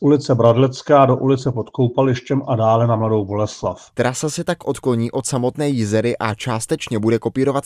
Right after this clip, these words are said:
Speaker 2: trasu silnice druhé třídy šest set deset. Podle Boreckého je důvodem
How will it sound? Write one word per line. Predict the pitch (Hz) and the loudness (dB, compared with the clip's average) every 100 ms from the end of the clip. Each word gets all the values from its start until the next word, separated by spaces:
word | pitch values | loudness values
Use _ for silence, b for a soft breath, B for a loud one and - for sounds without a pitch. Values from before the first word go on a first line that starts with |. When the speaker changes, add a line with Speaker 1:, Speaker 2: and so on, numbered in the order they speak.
| - | -6
Speaker 2:
trasu | 123 123 156 | -6 -6 -6
silnice | 147 139 139 147 175 | -4 -2 -2 -4 -6
druhé | 147 147 160 151 | -4 -4 -4 -6
třídy | - 135 135 | -4 -4 -4
šest | - 139 - | -6 -10 -8
set | - 113 | -8 -8
deset. | 101 104 - - - - | -6 -6 -6 -12 -14 -4
Podle | 147 190 | -2 0
Boreckého | 151 143 - 160 151 160 | 0 0 0 0 0 2
je | 151 | -2
důvodem | 123 117 113 120 120 | -2 -4 0 0 2